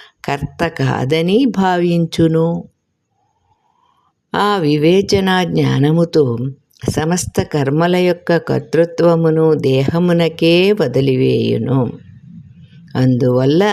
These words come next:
కర్మలను చేయుచున్నానని కాని, దేహముచే చేయించుచున్నానని కాని భావింపక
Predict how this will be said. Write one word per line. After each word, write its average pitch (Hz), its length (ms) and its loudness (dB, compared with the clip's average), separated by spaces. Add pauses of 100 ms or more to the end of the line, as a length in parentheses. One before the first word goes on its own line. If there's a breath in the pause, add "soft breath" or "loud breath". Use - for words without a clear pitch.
(580 loud breath)
కర్మలను 175 640 0
చేయుచున్నానని 170 1300 0 (120)
కాని, 143 400 -2 (680 loud breath)
దేహముచే 170 760 0 (200)
చేయించుచున్నానని 160 1600 0
కాని 143 540 -2 (580 loud breath)
భావింపక 135 880 -2